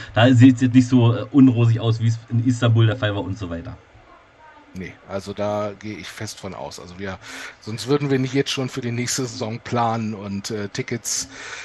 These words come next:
Speaker 2: äh, neue Ticketdrucke anschaffen und ähnliches, damit wir das Problem Dauerkarten und so, äh, dieses Jahr schon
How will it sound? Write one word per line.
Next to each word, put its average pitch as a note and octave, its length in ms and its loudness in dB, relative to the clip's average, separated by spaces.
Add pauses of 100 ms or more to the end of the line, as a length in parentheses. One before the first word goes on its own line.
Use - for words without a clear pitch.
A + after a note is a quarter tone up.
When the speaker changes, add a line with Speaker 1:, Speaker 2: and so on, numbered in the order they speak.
(160)
Speaker 2:
äh, A#2+ 220 0
neue C3+ 240 0
Ticketdrucke B2+ 580 -4
anschaffen A#2+ 520 -4
und A2 180 -8
ähnliches, A2 440 -6
damit G#2+ 280 -6
wir G#2+ 100 -8
das G#2+ 280 -8
Problem G#2 520 -8
Dauerkarten G#2+ 920 -6
und F#2+ 240 -10
so, G2 220 -12
äh, F2 200 -14
dieses G2 320 -16
Jahr F#2+ 260 -8
schon F#2 460 -10